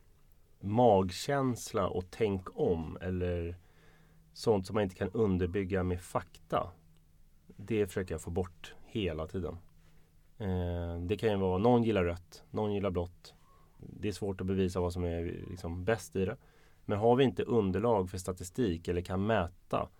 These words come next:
då försöker vi få bort de frågorna hela tiden. Så att man inte sitter och diskuterar tänk om eller känslor. Eller magkänsla, jag tror. Det existerar inte hos oss.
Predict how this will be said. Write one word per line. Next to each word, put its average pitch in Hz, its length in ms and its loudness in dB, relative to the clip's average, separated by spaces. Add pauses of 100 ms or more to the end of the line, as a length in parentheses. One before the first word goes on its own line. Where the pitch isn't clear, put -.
(420)
då 98 320 0
försöker 95 240 -6
vi 90 60 -4
få 92 80 -8
bort 92 200 -2
de 80 120 -2
frågorna 80 300 -4
hela 78 240 -6
tiden. 87 260 -8
Så - 120 -10
att 90 60 -10
man 101 100 0
inte 92 120 -4
sitter 87 160 -8
och 82 60 -8
diskuterar 87 640 -6
tänk 85 300 -6
om 98 380 -2
eller 82 340 -4
känslor. - 600 -2 (220)
Eller 107 260 4
magkänsla, 104 840 0
jag 101 220 0
tror. 113 340 -2 (1000)
Det 101 400 4 (280)
existerar 90 380 -4
inte 90 160 -8
hos 92 120 -10
oss. 92 140 -16